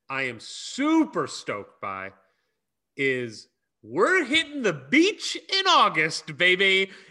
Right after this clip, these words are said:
Indiana's doing a foreign trip to the Bahamas August thirteenth and fifteenth. They're playing some foreign team in two games, but it gives Mike Woodson his first shot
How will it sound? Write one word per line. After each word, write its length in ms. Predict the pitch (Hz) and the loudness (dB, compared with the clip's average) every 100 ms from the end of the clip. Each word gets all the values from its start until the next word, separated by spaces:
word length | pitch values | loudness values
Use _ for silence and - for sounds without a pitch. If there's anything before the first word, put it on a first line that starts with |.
| _ 220 | _ 0
Indiana's 800 | 294 330 330 269 247 247 240 160 | 2 2 2 4 4 2 -4 -4
doing 240 | 202 185 | -2 0
a 80 | 156 | -2
foreign 580 | - - 233 311 349 311 | -4 0 2 4 2 -2
trip 460 | - 240 240 240 - _ _ _ - | 0 0 0 -4 -20 _ _ _ -2
to 200 | 262 330 | 0 0
the 120 | 370 | 2
Bahamas 760 | 339 - 214 208 208 208 196 - _ _ - | 0 4 4 4 4 0 -2 -12 _ _ -2
August 480 | 196 285 320 - | 2 2 0 -4
thirteenth 480 | 277 269 269 285 262 | 0 0 0 -6 -4
and 120 | 240 | -8
fifteenth. 640 | - 226 - 240 226 214 _ - | -6 -6 -6 -8 -8 -10 _ -6
They're 160 | 165 170 | -4 -4
playing 480 | - 240 233 226 | -4 -2 -2 -4
some 320 | - 226 220 202 | -4 -4 -4 -10
foreign 580 | - 226 226 240 233 | -12 -6 -2 -2 -2
team 400 | - 226 220 220 | -6 -4 -4 -4
in 120 | 185 160 | -8 -10
two 220 | 220 240 | -8 -4
games, 560 | 208 180 175 180 175 - _ _ _ _ | -2 0 0 -4 -12 -20 _ _ _ _
but 120 | 175 | -2
it 140 | 175 170 | -2 0
gives 260 | 202 143 151 | -2 -2 -2
Mike 340 | 170 240 - | 0 0 0
Woodson 380 | 220 202 - 202 | -2 -2 -4 -8
his 240 | 156 131 | -8 -10
first 420 | - - 226 262 - | -12 -4 -4 -4 -6
shot 460 | - 180 185 185 | -2 0 0 -4